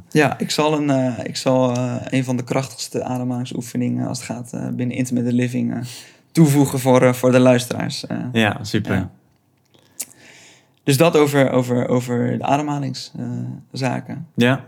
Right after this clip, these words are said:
Speaker 1: Ja.
Speaker 2: Dus dan hebben we ademhaling gehad, voeding, drinken, ehm,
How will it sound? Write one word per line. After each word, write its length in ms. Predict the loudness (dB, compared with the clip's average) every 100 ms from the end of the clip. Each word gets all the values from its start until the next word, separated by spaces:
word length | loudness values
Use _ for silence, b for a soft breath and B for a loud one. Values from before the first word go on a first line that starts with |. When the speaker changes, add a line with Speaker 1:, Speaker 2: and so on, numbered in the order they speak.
| -8
Speaker 1:
Ja. 320 | -4 -4 -6 _ b b b b
Speaker 2:
Dus 100 | -2
dan 80 | 2
hebben 240 | 4 4
we 260 | 4 2 0 -6 _ _
ademhaling 680 | -2 0 2 4 4 4 2
gehad, 520 | 4 4 4 -2 -14 -18 _
voeding, 800 | -20 0 2 6 6 6 4 0 B B B B
drinken, 760 | 0 4 6 6 4 4 2 -4 b b b b
ehm, 800 | -6 -2 0 0 0 -2 -2 -4